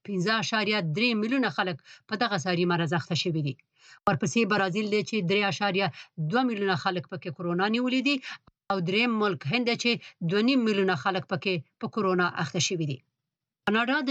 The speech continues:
جمعې په ورځ ویلي دي چې یوه بله میاشت به یې هم د امریکا سره سرحد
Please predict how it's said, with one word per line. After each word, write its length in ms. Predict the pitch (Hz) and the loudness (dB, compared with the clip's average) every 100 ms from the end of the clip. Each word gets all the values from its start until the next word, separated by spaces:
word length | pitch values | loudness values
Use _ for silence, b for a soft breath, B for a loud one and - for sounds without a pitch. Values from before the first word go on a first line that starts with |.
| 240 | 0
جمعې 200 | 247 277 | 2 2
په 100 | 269 | 2
ورځ 180 | 262 233 | 2 2
ویلي 300 | 202 220 247 247 | 2 2 2 2
دي 100 | 254 | 2
چې 100 | 233 | 2
یوه 140 | 208 202 202 | 2 2 2
بله 160 | 240 202 | 2 2
میاشت 220 | 214 - | 0 0
به 80 | 196 | 0
یې 100 | 190 170 | 0 2
هم 140 | 220 226 | 0 2
د 40 | 226 190 | 0 0
امریکا 320 | 180 180 185 208 | 2 2 2 0
سره 240 | 180 208 214 - | -2 -2 -4 -2
سرحد 360 | 196 165 208 | -2 0 0